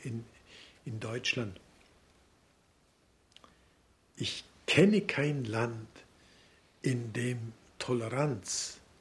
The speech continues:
so schwer fällt wie in Deutschland. Also ich kenne kein Land u-,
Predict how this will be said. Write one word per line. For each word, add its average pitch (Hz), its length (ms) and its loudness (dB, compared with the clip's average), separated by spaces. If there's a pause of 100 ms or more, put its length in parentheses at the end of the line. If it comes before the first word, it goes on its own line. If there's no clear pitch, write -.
(200)
so 165 260 2
schwer 156 400 6
fällt 90 260 -10 (1080)
wie 107 120 -8
in 98 120 -8
Deutschland. 92 500 -12
Also - 240 -6
ich 180 240 8
kenne 220 220 6
kein 120 320 -4
Land 80 200 -12 (640)
u-, 190 180 8